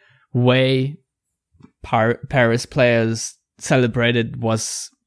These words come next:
like a slap in the face, I think, to many Dortmund fans. Um, they justified it that, uh, Dortmund players had social media posts provoking them or so.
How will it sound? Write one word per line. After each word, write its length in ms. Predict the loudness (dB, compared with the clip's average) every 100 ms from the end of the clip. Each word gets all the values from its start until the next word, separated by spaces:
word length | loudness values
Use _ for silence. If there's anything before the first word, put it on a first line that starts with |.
| _
like 220 | -4 -2
a 60 | -2
slap 280 | 2 2 2
in 80 | 0
the 80 |
face, 380 | 0 2 2 2
I 80 | -2
think, 260 | -2 -4 -4
to 80 | -4
many 240 | -2 0
Dortmund 300 | 0 -2 -4
fans. 460 | -2 -2 -2 -6 -6
Um, 400 | -4 -2 -2 -6 -10 _ -20 _
they 160 | 2 2
justified 600 | 4 2 0 0 2 2
it 140 | 0
that, 260 | 0 0 -4 -8
uh, 480 | -2 0 0 -2 -4 -8 -10 -16 -18 _ _ 0
Dortmund 300 | 0 0 0
players 380 | 2 4 2
had 320 | 0 -2 -4 -14
social 520 | -8 0 0 2 2
media 340 | 4 4 2 2
posts 360 | 0 -2 -4 -10 _ _
provoking 600 | -2 0 2 0 0 0
them 200 | 0 0
or 100 | 0
so. 360 | -2 0 0